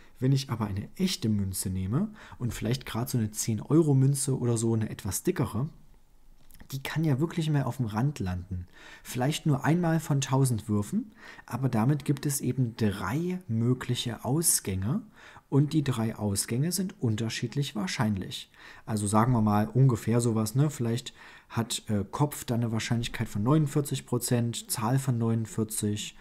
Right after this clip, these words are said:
und was bleibt übrig? Äh, der Rand dann zu zwei Prozent. Könnte sein bei irgendeiner speziellen Münze, wissen wir nicht.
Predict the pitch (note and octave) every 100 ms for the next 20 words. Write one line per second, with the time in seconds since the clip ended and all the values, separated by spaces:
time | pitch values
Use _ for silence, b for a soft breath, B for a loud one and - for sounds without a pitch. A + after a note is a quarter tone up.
0 | B B G#2+ G#2+ - G#2+ G2+ - B2 -
1 | - G#2 G#2+ - - B B B G#2+ G2
2 | G2+ F#2 - F#2+ B2+ C3 G#2+ G#2 G2+ -
3 | G#2 - F#2+ A2+ - A2 - F#2 F2+ -
4 | _ - E3 F#3 G#3 C#3 B2 D3 C#3+ C3+
5 | C3+ C3 C3 C3+ - B2+ - A2+ A2+ A2
6 | A2 - A2 G#2+ B B B G#2+ G#2+ G2+
7 | F#2 - - -